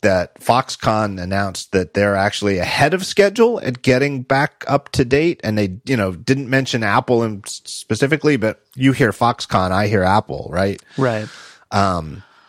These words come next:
Speaker 2: I do
Speaker 1: I
Speaker 2: wonder if, if they, you know, obviously they will try and things are gonna be weird and things are gonna slip and everything's gonna be a little bit weird into the future for a while.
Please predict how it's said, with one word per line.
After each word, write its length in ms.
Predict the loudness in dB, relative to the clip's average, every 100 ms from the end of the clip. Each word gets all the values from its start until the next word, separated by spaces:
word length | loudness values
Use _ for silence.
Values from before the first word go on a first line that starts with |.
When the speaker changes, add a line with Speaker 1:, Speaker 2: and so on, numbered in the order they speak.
| _ 0
Speaker 2:
I 60 | 2
do 120 | 4
Speaker 1:
I 40 |
Speaker 2:
wonder 360 | 4 4 4 2
if, 380 | 2 2 0 -2
if 260 | 2 2 2
they, 640 | 2 4 2 0 -2 -4 -10 _ _
you 120 | 2
know, 140 | 4 4
obviously 440 | 2 2 2 2
they 100 | 2 2
will 160 | 0
try 360 | 2 2 4 2
and 200 | -2 0
things 220 | 0 0
are 40 |
gonna 160 | 0 0
be 100 | 0
weird 380 | 0 0 0 0
and 160 | -4 -2
things 220 | -2 -2
are 40 |
gonna 140 | -4 -4
slip 380 | -2 -2 0
and 180 | -4 -4 0
everything's 400 | 0 2 -2 -2
gonna 160 | -2
be 80 | 0
a 60 | -2
little 140 | -2
bit 140 | -2 -2
weird 400 | -4 -4 -6 -10 -20 -20 -20 _
into 260 | 0 0 0
the 80 | -6
future 480 | 0 0 2 0 -2
for 220 | 0 2
a 60 | 4
while. 480 | 4 4 0 -8